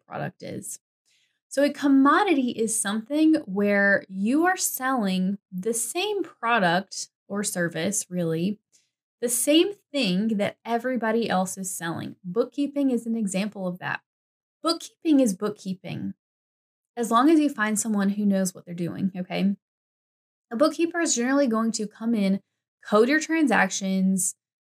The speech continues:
run your reports, reconcile your bank accounts, and that's it. That is bookkeeping, right? You can go to pretty much any bookkeeper and you should get about the same service no matter who you go to. It's like,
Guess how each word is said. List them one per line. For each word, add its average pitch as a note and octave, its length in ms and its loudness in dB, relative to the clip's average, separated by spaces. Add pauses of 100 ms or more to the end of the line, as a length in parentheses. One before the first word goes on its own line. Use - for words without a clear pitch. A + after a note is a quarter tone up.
(280)
run A3 260 4
your D4+ 180 6
reports, G3 520 2
reconcile A3 520 -2
your A3+ 160 0
bank F3+ 260 -4
accounts, F3+ 500 -4
and G#3+ 160 -10
that's B3 240 -10
it. D#4+ 240 -6
That G#3 160 -4
is A3 100 -4
bookkeeping, F#3 680 -10 (200)
right? F#3+ 240 0
You A3+ 200 -2
can C4+ 240 0
go B3 240 4
to D4 180 -6
pretty B3+ 320 -4
much C4+ 200 2
any A3 200 -2
bookkeeper G3 460 -6
and G3 180 2
you F#3+ 80 -2
should B3+ 480 2
get F#3+ 240 -2
about F#3 380 -6
the D4+ 60 -12
same C4+ 300 0
service F#3+ 560 0 (440)
no G#3+ 140 0
matter G3 340 4
who G3 140 -4
you F#3+ 220 -2
go E3+ 200 -4
to. - 400 -18 (1120)
It's B3+ 260 0
like, A#3 540 4